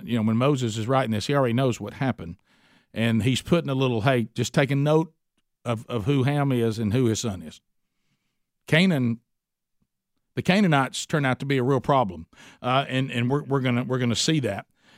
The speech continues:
So you see us being told that Ham is the father of Canaan, and look at nineteen. "These three were the sons of Noah,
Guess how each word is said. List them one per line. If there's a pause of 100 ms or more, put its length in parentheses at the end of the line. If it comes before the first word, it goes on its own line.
So
you
see (100)
us
being
told
that
Ham (400)
is
the
father
of
Canaan, (120)
and
look
at
nineteen. (260)
"These
three
were
the
sons
of
Noah,